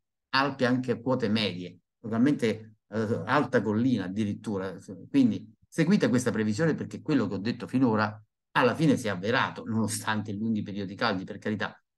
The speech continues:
ma le previsioni che riguardavano il fresco, eh, e le, le precipitazioni si sono avverate. E poi questa carta fantastica che vi ho illustrato prima, nucleo gelido, guardate qui,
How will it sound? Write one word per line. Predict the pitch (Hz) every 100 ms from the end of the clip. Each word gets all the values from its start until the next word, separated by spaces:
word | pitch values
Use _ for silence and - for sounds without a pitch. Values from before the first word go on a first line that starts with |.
| _ _
ma | 113
le | 113
previsioni | 110 120 123 139 127
che | 95
riguardavano | 101 104 104 113 110 95
il | 92
fresco, | - 110 104 - 147 147 - _ _ _
eh, | - 95 92
e | 135
le, | 113 104 98 95 95 92
le | 92
precipitazioni | 90 101 107 117 123 143
si | 131 113
sono | 104 104
avverate. | 98 95 92 85 82 - _
E | 185
poi | 165 170 185
questa | 165 214 -
carta | 127 117 98
fantastica | - - - 82 - - 107 - _ _ _
che | -
vi | 113
ho | 113
illustrato | 107 110 107
prima, | 101 104 87
nucleo | 107 190 214 151 131 117
gelido, | 101 123 104 98
guardate | 110 117 104 90
qui, | 131 135